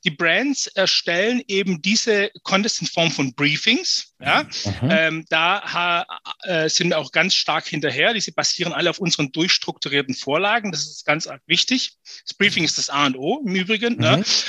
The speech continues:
Speaker 1: So, und unsere User lesen sich da dann ein und produzieren darauf basierend eben diese Ads, also Spots,
Speaker 2: Mhm.
Speaker 1: Bilder, wie auch immer, ne? Und verbreiten die auch aus Eigenantrieb.
Speaker 2: Mhm.
Speaker 1: Denn
Speaker 2: Mhm.
Speaker 1: wir haben ja Gamification-Mechanismen drin. Das heißt, letztlich werden eben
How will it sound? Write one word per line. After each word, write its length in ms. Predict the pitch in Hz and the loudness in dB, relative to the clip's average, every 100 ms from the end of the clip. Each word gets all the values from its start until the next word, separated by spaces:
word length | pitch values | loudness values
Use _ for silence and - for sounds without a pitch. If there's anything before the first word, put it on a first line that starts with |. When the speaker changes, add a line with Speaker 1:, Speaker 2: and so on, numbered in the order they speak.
| - - | -6 -2
Speaker 1:
So, 200 | 190 156 | 2 2
und 420 | 170 185 180 - | 2 0 0 -2
unsere 460 | 202 220 202 196 170 | 0 2 2 2 0
User 680 | 165 139 170 233 - 269 277 | -4 -10 -2 0 2 2 0
lesen 400 | 240 165 196 208 | 0 -2 0 0
sich 240 | - 190 - | 0 -2 2
da 160 | 156 | 2
dann 200 | 151 143 - | 2 -2 -4
ein 360 | 143 160 269 294 | -2 2 2 0
und 180 | 196 | -4
produzieren 640 | - 165 170 - 190 175 135 | -4 -4 -2 -2 0 0 0
darauf 520 | 127 151 208 233 226 | 2 2 2 0 0
basierend 600 | 202 165 - 202 220 208 - | 0 0 0 0 0 -2 0
eben 400 | 170 151 131 - _ 156 | 0 2 -2 -6 _ -2
diese 280 | 139 120 | -2 0
Ads, 420 | 160 - - - - | 0 0 -2 -4 -10
also 160 | 117 - | -8 -4
Spots, 580 | - 196 233 - - 143 | 0 2 2 0 0 2
Speaker 2:
Mhm. 140 | 233 - | 0 -4
Speaker 1:
Bilder, 180 | 151 139 | -16 -12
wie 120 | 131 | -10
auch 100 | - | -2
immer, 180 | 226 320 | 0 2
ne? 220 | 165 233 - - - - | 2 0 -2 -10 -10 -4
Und 180 | 185 202 | 0 2
verbreiten 480 | 202 - 135 165 180 | 0 -2 0 2 2
die 100 | - | -4
auch 100 | 143 | -4
aus 200 | 139 - | -4 -4
Eigenantrieb. 760 | 120 131 285 131 131 - 117 110 | -8 -12 -16 -8 -8 -8 -8 0
Speaker 2:
Mhm. 60 | |
Speaker 1:
Denn 500 | 113 190 240 247 - 123 | 2 4 4 2 0 0
Speaker 2:
Mhm. 260 | 110 135 | 0 2
Speaker 1:
wir 80 | 165 | 2
haben 220 | 160 165 | 2 2
ja 100 | 147 | 0
Gamification-Mechanismen 1300 | 131 135 131 - - 262 240 202 190 180 185 185 170 | 0 -4 -4 -8 -2 0 2 0 0 0 0 0 0
drin. 280 | 165 170 160 | 2 0 0
Das 160 | - | 0
heißt, 300 | 151 143 - | 0 0 0
letztlich 480 | 147 165 - 190 - | 0 0 0 0 2
werden 320 | 151 151 131 | 2 0 0
eben 320 | 151 143 135 | -2 0 -2